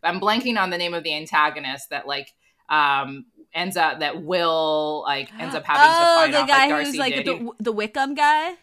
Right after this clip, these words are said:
Speaker 2: Is that what you're
Speaker 1: Yeah,
Speaker 2: saying?
Speaker 1: Wickham,
Speaker 2: Oh,
Speaker 1: George
Speaker 2: Dex.
Speaker 1: Wickham. Yeah,
Speaker 2: Yeah,
Speaker 1: yeah,
Speaker 2: Dex,
Speaker 1: the guy, yeah,
Speaker 2: Dex.
Speaker 1: Dex, Dex plays George Wickham, uh, basically the D-, George Wickham analog in this movie. And so this is, so we basically have all these different characters that are
Speaker 2: Yes.
Speaker 1: playing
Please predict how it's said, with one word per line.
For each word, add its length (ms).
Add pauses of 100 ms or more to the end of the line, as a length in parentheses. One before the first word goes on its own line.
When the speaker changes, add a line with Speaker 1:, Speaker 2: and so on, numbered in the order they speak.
(160)
Speaker 2:
Is 100
that 100
what 60
you're 100
Speaker 1:
Yeah, 180
Speaker 2:
saying? 100
Speaker 1:
Wickham, 320
Speaker 2:
Oh, 200
Speaker 1:
George 160
Speaker 2:
Dex. 240
Speaker 1:
Wickham. 180
Yeah, 340
Speaker 2:
Yeah, 40
Speaker 1:
yeah, 400
Speaker 2:
Dex, 80
Speaker 1:
the 100
guy, 200
yeah, 200
Speaker 2:
Dex. 100
Speaker 1:
Dex, 480
Dex 280
plays 320
George 280
Wickham, 640
uh, 220
basically 380
the 120
D-, 140 (140)
George 260
Wickham 300
analog 480
in 100
this 160
movie. 540 (240)
And 120
so 140
this 220
is, 180
so 160
we 120
basically 400
have 340
all 200
these 180
different 340
characters 560
that 100
are 40
Speaker 2:
Yes. 140
Speaker 1:
playing 520